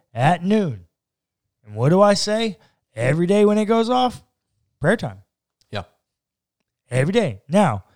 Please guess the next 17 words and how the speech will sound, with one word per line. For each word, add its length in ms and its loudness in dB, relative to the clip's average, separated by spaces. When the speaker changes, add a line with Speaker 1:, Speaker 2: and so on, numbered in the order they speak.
Speaker 1:
if 120 -6
you 140 2
hear 160 4
me 160 2
say 300 2
prayer 260 2
time, 380 -4
I'm 80 -12
probably 240 0
not 140 -2
gonna 160 -6
do 200 -6
it 40 -8
right 200 -6
then 140 -20
<laughs> 480 -20
because 720 4